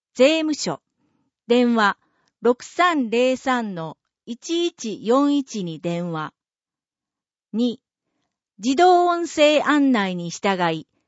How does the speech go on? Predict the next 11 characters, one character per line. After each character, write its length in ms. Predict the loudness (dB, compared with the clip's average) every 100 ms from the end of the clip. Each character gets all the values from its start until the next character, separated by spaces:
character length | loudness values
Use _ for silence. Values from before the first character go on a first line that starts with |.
| _ -2
該 240 | 0 0
当 260 | 2 2 2
す 180 | -2 -4
る 140 | 2
番 280 | 2 2 2
号 320 | 4 4 2
を 80 | -2
選 300 | -4 -6 -6
択。 420 | -10 -14 -14 -16 _ _ _ _ _ _ _ _ _ _ -4
な 220 | 0 0
お、 100 | -2